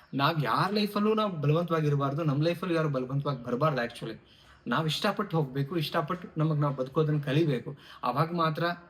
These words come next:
like, ಎಲ್ಲಾನು ಹ್ಯಾಂಡಲ್ ಮಾಡ್ತಾ ನಾವು move on ಆಗ್ಬೋದು. ಅದಕ್ಕೆ ಹೇಳ್ತಿದ್ದೀನಿ, ಯಾರೋ ನಿಮಗ್ ಮಾತು ಕೊಟ್ಟಿರ್ಬೋದು ಅವತ್ತು, but ಇವತ್ತು ಬೇಡ ಅಂತಂದಾಗ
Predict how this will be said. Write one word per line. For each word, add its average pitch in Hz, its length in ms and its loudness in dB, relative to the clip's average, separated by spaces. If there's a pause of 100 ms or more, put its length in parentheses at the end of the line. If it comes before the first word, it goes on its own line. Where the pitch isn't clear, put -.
(320)
like, 147 260 2
ಎಲ್ಲಾನು 151 300 2
ಹ್ಯಾಂಡಲ್ 151 260 4
ಮಾಡ್ತಾ 139 300 0
ನಾವು 123 140 -2
move 123 160 -2
on 123 80 -6
ಆಗ್ಬೋದು. 113 280 -6
ಅದಕ್ಕೆ 143 220 -2
ಹೇಳ್ತಿದ್ದೀನಿ, 139 760 -2
ಯಾರೋ 135 360 2
ನಿಮಗ್ 196 200 -2
ಮಾತು 156 240 0
ಕೊಟ್ಟಿರ್ಬೋದು 143 480 2
ಅವತ್ತು, 127 420 -4 (200)
but 131 160 -2
ಇವತ್ತು 120 180 -2
ಬೇಡ 131 200 2
ಅಂತಂದಾಗ 131 500 0